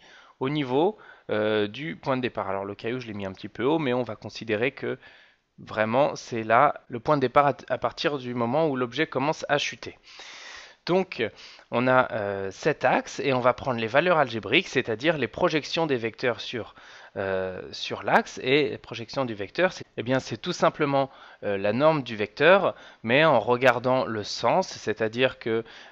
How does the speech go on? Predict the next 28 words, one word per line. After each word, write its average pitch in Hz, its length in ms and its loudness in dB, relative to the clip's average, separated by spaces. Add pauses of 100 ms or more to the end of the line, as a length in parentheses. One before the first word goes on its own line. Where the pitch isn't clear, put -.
euh, 92 440 -2
si 151 500 -10
le 107 480 -2
vecteur 120 480 0
est 113 60 0
dans 107 100 -2
le 104 80 -2
même 135 200 2
sens 139 340 -2
que 120 80 -6
le 104 80 -8
vecteur 107 320 -4
directeur, 101 500 -8
alors 90 300 -8 (140)
la 107 120 -2
valeur 104 240 0
algébrique 104 460 -6
est - 60 -14
positive, 151 640 -4
et 120 100 -2
si - 240 -6
le 151 120 0
vecteur 117 680 0 (300)
est 120 100 -4
dans 127 140 2
le 131 100 2
sens 127 320 -4
opposé 131 640 -2